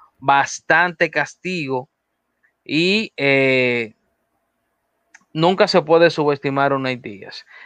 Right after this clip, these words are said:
Ya a la hora de, de, de él poder implementar su B J J, tiene un B J J excelente, un buen abanico de sumisiones, pero en, se está enfrentando a un peleador que tiene un I Q de pelea muy bueno,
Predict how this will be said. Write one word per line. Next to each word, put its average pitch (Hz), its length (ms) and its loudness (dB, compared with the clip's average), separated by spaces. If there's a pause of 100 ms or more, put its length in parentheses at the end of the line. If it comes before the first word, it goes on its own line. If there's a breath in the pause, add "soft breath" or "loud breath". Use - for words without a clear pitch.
(140)
Ya 156 200 4
a - 20 2
la 180 140 6
hora 180 240 4
de, 165 280 6
de, 143 200 -4
de 143 180 0
él 165 140 0
poder 170 280 2
implementar 156 460 -4
su 156 100 -10
B 147 200 -2
J 170 240 0
J, 143 60 -8
tiene 139 180 -4
un 151 140 -8
B 147 100 -6
J 139 160 -2
J 143 480 -2 (420)
excelente, 143 840 -2
un 139 340 -8
buen 147 200 -2
abanico 139 460 -2
de 127 100 -8
sumisiones, 151 800 -6 (540 loud breath)
pero 190 480 4
en, 156 260 -8 (100)
se 156 140 -8
está 151 120 -4
enfrentando 185 320 -6
a 180 40 -6
un 165 40 -14
peleador 170 300 0
que 147 100 -4
tiene 156 280 -6
un 165 160 -4
I 151 60 -6
Q 165 140 -8
de 156 100 0
pelea 147 240 0
muy 147 160 -6
bueno, 139 540 -4